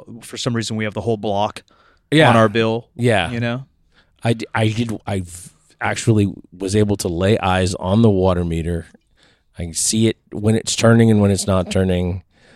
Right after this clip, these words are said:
Speaker 1: Yeah, but it's ticking.
Speaker 2: But it's still, I have no idea. And then, and then,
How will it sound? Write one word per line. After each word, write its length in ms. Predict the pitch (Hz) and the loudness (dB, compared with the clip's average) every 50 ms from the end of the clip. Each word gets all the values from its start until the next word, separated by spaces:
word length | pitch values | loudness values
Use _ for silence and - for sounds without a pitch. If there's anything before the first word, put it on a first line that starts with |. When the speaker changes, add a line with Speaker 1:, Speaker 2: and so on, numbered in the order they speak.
| _ - - | _ -18 -14
Speaker 1:
Yeah, 120 | 120 104 | -14 -12
but 60 | 98 95 | -12 -14
it's 100 | - - | -14 -14
ticking. 160 | - 113 101 | -14 -8 -4
Speaker 2:
But 140 | 113 113 110 | -4 -4 -2
it's 220 | 110 117 107 - - | -4 -4 -4 -4 -4
still, 220 | - - 143 - - | -2 -2 -4 -4 -4
I 80 | - 123 | -6 -8
have 140 | 131 123 117 | -6 -4 -2
no 100 | 117 135 | 0 0
idea. 440 | 139 135 131 139 147 139 113 95 - | 0 0 0 0 0 2 2 2 2
And 160 | 104 117 120 | 4 4 6
then, 360 | 123 123 123 123 117 117 113 - _ _ - | 6 6 6 4 2 0 -2 -6 _ _ -4
and 120 | 110 110 | 0 2
then, 360 | 110 110 107 104 101 95 - | 2 2 2 2 0 -2 -6